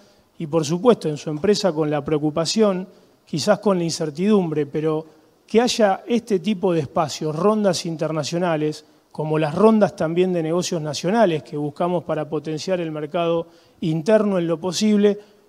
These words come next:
bueno, son las pequeñas herramientas que por lo menos como provincia nos destacan quizás de otras. En estos cinco días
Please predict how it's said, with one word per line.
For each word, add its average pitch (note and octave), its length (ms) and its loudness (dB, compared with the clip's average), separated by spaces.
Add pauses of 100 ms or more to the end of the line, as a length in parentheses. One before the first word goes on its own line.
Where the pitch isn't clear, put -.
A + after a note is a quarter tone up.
(160)
bueno, E3 180 -4
son G#3+ 220 2
las G3+ 100 6
pequeñas G3 540 2
herramientas F#3 580 0
que D#3+ 160 -6
por D3 200 -4
lo D#3+ 120 0
menos G3 300 -2
como D#3 320 -4
provincia F#3 500 2
nos E3 160 -2
destacan E3+ 560 -4 (500)
quizás - 680 -4 (260)
de E3 160 0
otras. C#3 340 -2
En F3+ 200 -2
estos F3+ 840 0
cinco G#3+ 460 0
días G#3+ 480 0